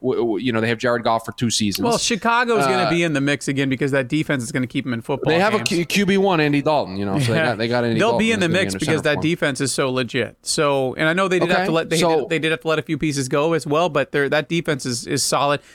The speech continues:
Speaker 2: The Bears will be in the mix again. Here's the, here's the thing the Cardinals have going against them. Last year, the schedule and everything about it completely broke your way,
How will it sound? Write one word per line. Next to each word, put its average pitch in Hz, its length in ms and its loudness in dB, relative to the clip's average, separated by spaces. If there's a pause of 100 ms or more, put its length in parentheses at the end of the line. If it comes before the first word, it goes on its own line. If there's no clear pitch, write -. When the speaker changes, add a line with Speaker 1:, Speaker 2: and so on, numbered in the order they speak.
(160)
Speaker 2:
The 156 100 -2
Bears 165 320 2
will 156 80 0
be 139 120 0
in 143 60 0
the 135 80 0
mix 135 220 -2
again. 120 240 0 (200)
Here's 247 340 0
the, 214 100 0
here's 226 300 0
the 214 100 -2
thing 190 220 -2
the 151 60 0
Cardinals 165 340 0
have 139 140 -2
going 139 200 0
against 117 340 -4
them. - 140 -14 (560)
Last 208 500 0
year, 147 460 0 (540)
the 151 100 -2
schedule 214 680 0
and 147 200 -2
everything 180 540 0
about 147 320 2
it - 160 -4
completely 165 640 -2
broke 143 400 -2
your 131 240 0
way, 104 380 -4